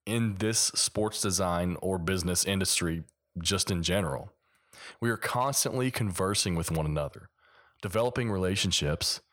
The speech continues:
and residing in online communities of our interests. The internet,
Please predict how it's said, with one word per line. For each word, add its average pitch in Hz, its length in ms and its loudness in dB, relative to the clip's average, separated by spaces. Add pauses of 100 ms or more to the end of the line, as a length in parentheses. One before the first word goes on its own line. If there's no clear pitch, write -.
(140)
and 98 140 0
residing 90 640 0
in 90 240 0
online 104 500 0
communities 90 800 0 (380)
of 85 160 0
our 80 120 0
interests. - 540 -2 (1160)
The 120 200 0
internet, 113 560 0